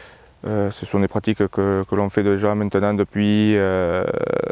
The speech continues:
cinq, six ans, voilà, qu'on a mis en place il y a cinq, six ans et qu'aujourd'hui c'est, c'est, c'est devenu un automatisme.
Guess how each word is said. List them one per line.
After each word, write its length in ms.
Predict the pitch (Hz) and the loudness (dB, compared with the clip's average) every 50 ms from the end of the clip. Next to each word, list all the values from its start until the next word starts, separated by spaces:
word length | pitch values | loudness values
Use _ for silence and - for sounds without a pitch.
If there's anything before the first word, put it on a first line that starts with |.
| - - - - - 50 - - - _ _ _ _ _ - | -4 -6 -6 -8 -10 -12 -12 -14 -18 _ _ _ _ _ -12
cinq, 320 | - - - 113 107 107 | -4 0 2 2 2 2
six 280 | - - - 110 104 107 | -2 0 0 2 4 4
ans, 140 | 113 120 135 - - - - - - - | 4 2 0 -8 -14 -20 -20 -20 -16 -10
voilà, 280 | - 92 95 85 87 110 - | -4 -2 0 0 0 -2 -4
qu'on 160 | - - 98 | -6 -4 -2
a 60 | 92 | 0
mis 100 | 98 98 | 2 0
en 60 | 101 | 0
place 240 | 98 - 107 - - | 0 0 -2 -2 -2
il 40 | 104 | -2
y 0 | |
a 20 | |
cinq, 200 | 98 - 113 110 | -2 -2 -2 -4
six 220 | - - 107 101 104 | -2 0 2 4 4
ans 140 | 107 110 113 | 4 4 2
et 80 | 110 | 0
qu'aujourd'hui 420 | - - 107 98 98 90 104 107 104 | -2 -4 -4 0 0 0 0 0 -2
c'est, 140 | - - | -4 -8
c'est, 120 | - - 98 | -6 -6 -4
c'est 200 | 95 - 101 90 | -4 -2 0 2
devenu 240 | 98 95 101 101 104 | 2 2 2 2 2
un 80 | 104 | 2
automatisme. 520 | 101 - 104 101 98 - 120 - - 147 | 2 2 2 2 0 0 -2 -4 -2 -4